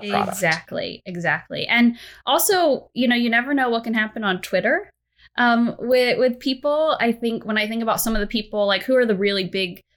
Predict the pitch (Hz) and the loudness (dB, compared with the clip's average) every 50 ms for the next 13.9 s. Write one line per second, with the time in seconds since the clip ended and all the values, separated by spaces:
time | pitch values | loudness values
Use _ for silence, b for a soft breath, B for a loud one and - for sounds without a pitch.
0 | b b b b 214 208 214 240 247 240 233 233 226 233 - 226 214 - 214 208 | b b b b 0 2 4 4 4 4 4 2 0 0 -2 -2 -2 2 2 4
1 | 208 226 220 208 196 196 226 226 208 220 220 214 202 190 185 180 175 170 170 - | 4 4 4 4 4 4 2 0 0 0 0 0 0 0 0 0 -2 -2 -2 -2
2 | 196 196 190 190 190 185 - 202 180 175 175 - 180 175 180 185 190 180 175 170 | -2 -2 0 0 0 0 0 0 -2 0 -2 -2 -4 -4 -4 -4 -2 0 0 2
3 | 170 165 160 170 160 - - - 185 185 180 175 180 196 - - 190 185 185 180 | 2 2 2 0 -2 -4 -4 -4 -2 0 0 0 0 -2 -2 -2 -4 -4 -4 -6
4 | - 185 175 175 175 170 170 175 180 170 - 180 151 - 180 175 175 175 - - | -4 -4 -2 -2 -2 -4 -4 -6 -8 -4 -2 -2 -2 -2 -2 -4 -6 -6 -8 -10
5 | 175 170 165 170 175 175 B B B B B B - 208 208 196 180 170 160 151 | -10 -10 -10 -10 -12 -14 B B B B B B 2 4 4 4 4 2 0 -2
6 | - - - _ - 196 - - - - - 254 247 233 214 220 202 196 190 - | -4 -8 -16 _ -12 -10 -10 -8 -6 0 2 4 4 4 4 4 4 4 4 0
7 | 151 170 - - 202 196 190 196 190 190 180 180 196 180 180 185 180 175 165 175 | -4 -10 -6 -4 -2 -2 0 0 -2 -2 -2 -4 -6 -6 -4 -4 -4 -2 -2 -2
8 | 170 170 175 185 170 175 180 - - 190 180 175 - 185 208 226 240 233 220 190 | -2 0 0 0 0 0 0 -2 -4 -2 -2 -2 -2 -2 0 0 0 2 2 2
9 | 185 180 175 170 - - - - 175 170 170 170 165 165 185 185 180 175 - - | 4 4 2 2 0 -4 -4 -2 0 2 2 0 0 -2 -4 -4 -4 -6 -2 0
10 | 180 170 175 175 185 170 170 165 165 160 160 165 180 180 - 180 175 170 175 - | 0 0 0 -2 -4 -2 -2 -2 -4 -2 -4 -4 -4 -4 -4 -4 -4 -6 -8 -10
11 | - - - - - - 185 175 208 220 202 190 175 175 - - - 156 170 175 | -8 -6 -6 -6 -6 -4 -2 -2 -2 -2 -2 -4 -4 -4 -6 -6 -4 -4 -4 -4
12 | 196 233 269 311 339 339 - 202 190 185 175 175 175 170 165 165 170 170 175 170 | -4 -6 -6 -6 -4 -2 -2 0 0 0 0 0 0 0 0 -2 -4 -4 -2 -2
13 | 160 160 165 170 180 175 165 - - 202 170 165 156 156 165 185 208 240 | -2 -2 -4 -6 -6 -2 -2 0 0 0 0 0 0 0 0 -2 -2 -4